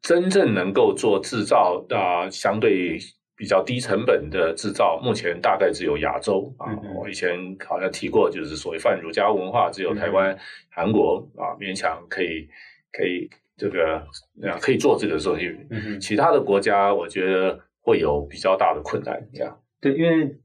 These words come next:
Speaker 2: 你需要有足够数量的这些理工科的这些人才以外，
Speaker 1: 是。
Speaker 2: 就是说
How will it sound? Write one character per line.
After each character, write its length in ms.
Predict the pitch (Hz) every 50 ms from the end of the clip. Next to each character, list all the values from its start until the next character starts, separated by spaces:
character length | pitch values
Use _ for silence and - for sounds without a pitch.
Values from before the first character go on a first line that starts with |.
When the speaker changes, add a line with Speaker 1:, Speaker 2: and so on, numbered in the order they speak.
| _ _ _
Speaker 2:
你 160 | 139 127 113
需 260 | - 190 196 - 175
要 140 | 185 180 147
有 300 | 113 104 95 95 95 - _ _ _ _ - - - _ _ _ _
足 220 | - - - 120 117
够 180 | 160 147 135
数 340 | - - - - 180 143 123
量 220 | 131 135 127 117
的 100 | 107 104
这 140 | 101 107 110
些 140 | 104 110 104
理 100 | 104 95
工 180 | 92 104 104 104
科 200 | - 113 113 104
的 120 | 101 98
这 120 | 90 98
些 160 | 95 104 104 98
人 20 |
才 400 | 95 90 90 90 - 95 92 92
以 100 | 90 92
外， 140 | 104 104 101
Speaker 1:
是。 60 | 104
Speaker 2:
就 40 | 107
是 80 | 110
说 100 | 113 -